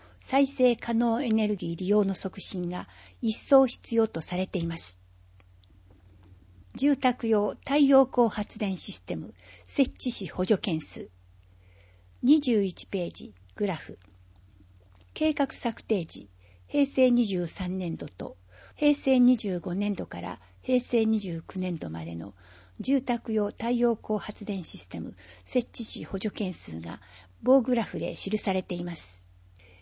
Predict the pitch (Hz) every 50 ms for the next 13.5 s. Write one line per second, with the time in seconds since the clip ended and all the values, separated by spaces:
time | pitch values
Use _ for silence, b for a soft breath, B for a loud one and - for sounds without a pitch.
0 | b b b b - 214 202 190 185 - - - _ _ _ - - 294 302 302
1 | - - 269 277 254 247 247 226 - 202 180 170 165 - 180 196 214 208 190 190
2 | 170 - - 170 165 170 175 170 - - b b b b b b b - 220 214
3 | - - 254 277 277 247 208 - - 190 165 165 175 - 247 - - - 196 214
4 | - - 196 190 190 - 196 180 175 175 175 - - - - - - _ _ _
5 | _ b b b b b b b b b b b b b b - 226 - 285 262
6 | - - 240 - 233 220 220 214 - - - _ - - - 277 262 233 240 233
7 | - 254 220 214 208 - - - 160 170 160 - _ _ - - - - _ -
8 | - _ - - 214 - 285 262 - 247 - - 240 220 208 214 - - 262 226
9 | 226 214 180 175 160 - 165 - - - - - - - _ _ _ - - b
10 | b b b b b b b b b b b - 220 240 240 214 226 220 214 -
11 | - 202 190 190 185 - - - - - - - - - - - - - - -
12 | - - - - - - - - - - - - 294 285 277 - 262 240 - 247
13 | 214 196 180 - - - 165 165 233